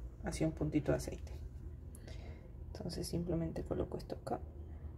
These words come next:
La parte donde le coloco aceite es en este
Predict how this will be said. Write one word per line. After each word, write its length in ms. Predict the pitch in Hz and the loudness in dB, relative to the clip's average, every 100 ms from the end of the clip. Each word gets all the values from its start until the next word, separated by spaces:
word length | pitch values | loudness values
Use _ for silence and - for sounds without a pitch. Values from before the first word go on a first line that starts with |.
| - - - - - - - - - - - - - - - - | -8 -10 -10 -10 -10 -10 -10 -10 -10 -10 -12 -12 -10 -8 -8 6
La 40 | |
parte 240 | - 196 220 | 12 12 12
donde 200 | 196 147 | 12 12
le 120 | 143 | 12
coloco 320 | 139 143 143 | 12 12 12
aceite 580 | 170 - 175 170 190 - | 12 12 12 12 6 6
es 240 | - 160 - - - | 4 4 2 -4 4
en 180 | 170 - | 4 6
este 460 | - 185 - 185 | 6 6 10 8